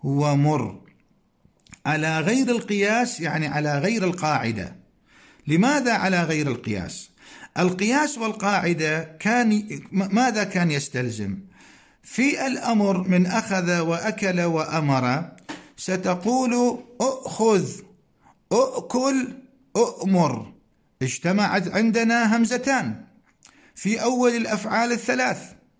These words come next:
والثانية ساكنة والأولى متحركة. إذن هنا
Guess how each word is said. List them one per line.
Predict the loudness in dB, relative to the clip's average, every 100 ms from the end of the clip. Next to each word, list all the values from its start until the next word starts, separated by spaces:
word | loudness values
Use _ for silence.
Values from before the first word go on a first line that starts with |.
| _ _ _ -16 -2
والثانية | -2 0 0 0 2 2 2 2 0 -2 -10 -20 _ _ _
ساكنة | -4 0 0 0 0 0 0 -8 -18 _ -2
والأولى | -2 2 2 2 2
متحركة. | 0 0 0 0 0 -2 0 -2 -4 -14 _ -20 -10 0
إذن | 2 6 6
هنا | 6 4 2 0